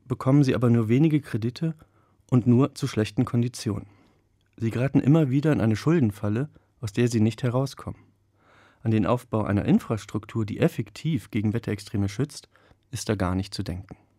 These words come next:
Die Wirtschaft hat kein Interesse daran, diesen Ländern zu helfen, weil dort keine Profite zu machen sind. Denn darum sorgt sich BlackRock ja, dass der Klimawandel zu Profiteinbußen führt.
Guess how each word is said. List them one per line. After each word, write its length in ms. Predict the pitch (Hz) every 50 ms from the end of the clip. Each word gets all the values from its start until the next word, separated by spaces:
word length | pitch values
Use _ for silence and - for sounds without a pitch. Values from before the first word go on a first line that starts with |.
| _ _ _ _ _ _ _ _ _ _ _ _ _ _ _ _ -
Die 100 | 120 107
Wirtschaft 400 | 120 170 - - 190 160 - -
hat 100 | 151 -
kein 220 | - 175 185 175
Interesse 400 | 113 98 - - 104 95 - 110
daran, 360 | 104 107 104 107 117 127 131 - - -
diesen 260 | 120 113 127 147 123
Ländern 280 | 104 104 110 117 123 123
zu 140 | - 143
helfen, 480 | 110 110 110 107 101 104 - 117 135 135 - _ _ _ _ _ _ _ _ _ -
weil 140 | 101 104 104
dort 180 | 104 110 -
keine 220 | - 110 107 123 123
Profite 400 | - - - - 180 - - 110
zu 160 | - - 95
machen 320 | 87 - - - - 85
sind. 260 | - - - 101 - _ _ _ _ _ _ _ _ _ _ _ _ _ _ _ _ - -
Denn 140 | 104 104
darum 320 | 98 98 101 98 110 117 110
sorgt 240 | 113 151 170 - -
sich 180 | 113 104 -
BlackRock 460 | - 95 92 - - - 95 - -
ja, 240 | 107 101 101 123 135 - _ _ -
dass 160 | - 107 -
der 100 | - 120
Klimawandel 720 | - - 117 107 104 101 92 98 101 104 101 104 117 123 - _
zu 140 | - - 117
Profiteinbußen 840 | 101 - 135 - - 156 - - 107 98 90 - 92 87 - - 98
führt. 340 | - - - - 101 -